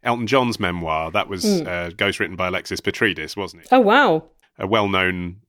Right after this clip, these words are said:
Speaker 1: Guardian music journalist.
Speaker 2: Yeah.
Speaker 1: I-, in that case too, I saw Alexis Petridis did interviews about writing with Elton John because people were interested in that <laughs> process.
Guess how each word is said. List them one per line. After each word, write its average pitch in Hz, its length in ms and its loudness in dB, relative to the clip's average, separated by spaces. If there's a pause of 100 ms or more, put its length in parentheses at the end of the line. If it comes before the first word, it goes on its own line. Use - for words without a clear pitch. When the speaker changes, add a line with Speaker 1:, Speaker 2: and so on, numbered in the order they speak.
Speaker 1:
Guardian 87 420 -2
music 92 280 -4
journalist. 76 640 -12
Speaker 2:
Yeah. 202 360 2
Speaker 1:
I-, 135 60 0
in 127 200 2
that 127 160 0
case 113 220 0
too, 95 280 2
I 87 60 -2
saw 95 200 0
Alexis 90 300 -4
Petridis 85 320 -2
did 92 140 0
interviews 87 460 -2
about 85 420 -4
writing 90 340 -2
with 87 120 -4
Elton 87 200 -6
John 92 220 -2
because - 220 -6
people 87 220 -4
were 85 100 0
interested 87 460 -4
in 87 100 -2
that 110 220 -2
<laughs> 113 60 -2
process. 101 580 -2